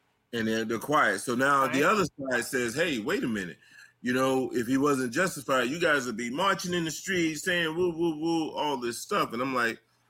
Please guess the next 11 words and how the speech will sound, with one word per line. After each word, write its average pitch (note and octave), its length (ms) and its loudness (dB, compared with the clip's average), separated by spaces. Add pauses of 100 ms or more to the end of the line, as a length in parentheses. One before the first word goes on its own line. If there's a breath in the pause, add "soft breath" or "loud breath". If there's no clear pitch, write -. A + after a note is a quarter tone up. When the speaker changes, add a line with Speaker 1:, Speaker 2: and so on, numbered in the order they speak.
(180)
Speaker 1:
"No, A2+ 380 0
you A2 120 -4
can't, B2+ 340 -2
you B2 60 -6
can't A#2+ 380 -2
do D3 160 4
that, F#3+ 240 0 (160)
because G#2 640 -4 (680)
when B2 380 2
there's A#2+ 320 2
a, A2+ 340 0